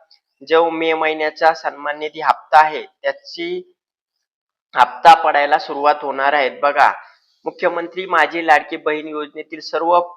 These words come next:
पात्र लाभार्थी मे महिन्याचा जो सन्मान निधी वितरित करण्याची तांत्रिक अडचणीमुळं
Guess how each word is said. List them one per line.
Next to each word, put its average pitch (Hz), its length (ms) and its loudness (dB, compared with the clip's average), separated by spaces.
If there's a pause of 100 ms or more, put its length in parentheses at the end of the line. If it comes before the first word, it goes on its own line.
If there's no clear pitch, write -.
(180)
पात्र 151 360 4
लाभार्थी 147 720 2
मे 151 160 -10
महिन्याचा 151 520 -6
जो 156 140 -12
सन्मान 151 440 -6
निधी 156 280 -12
वितरित 147 380 -10 (100)
करण्याची 151 680 -4 (400)
तांत्रिक 156 400 2
अडचणीमुळं 160 840 2